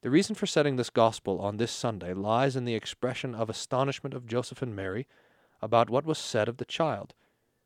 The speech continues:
Origen had taught that this was to be grounded upon the message of the angels to the shepherds, about which we heard in the recent festival. However, it is based upon what the Venerable Simeon said. The patriarch Simeon steps up,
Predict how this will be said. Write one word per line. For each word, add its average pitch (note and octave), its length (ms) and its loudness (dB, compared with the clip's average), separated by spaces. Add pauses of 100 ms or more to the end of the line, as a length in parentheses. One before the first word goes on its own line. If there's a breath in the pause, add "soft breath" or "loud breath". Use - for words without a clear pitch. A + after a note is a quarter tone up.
(320)
Origen C#3 400 6
had G#2 140 -4
taught G#2+ 300 2
that A2 160 -2 (280 soft breath)
this - 220 0
was C#3+ 100 2
to - 120 -10
be A#2 120 2
grounded A#2+ 480 4
upon A2+ 320 -2
the G#2+ 60 -4
message A2 400 -2
of G2 80 -6
the G#2 140 -4
angels A2+ 520 -4
to - 140 -4
the A2+ 80 -2
shepherds, D3 520 -2
about A#2 360 4
which A#2 200 -2
we A2 120 -4
heard C3 320 4
in B2+ 80 -4
the A2 80 -2
recent G#2+ 320 -2
festival. - 560 -10 (640)
However, C#3 320 6
it D3+ 120 6
is C3+ 120 2
based C#3+ 340 4
upon B2 380 0
what B2 200 2
the A#2+ 120 2
Venerable B2+ 480 0
Simeon A2 560 -6
said. - 300 -12 (800)
The A2+ 80 -2
patriarch A2+ 560 4
Simeon A2+ 440 0
steps - 400 -6
up, F2+ 220 -8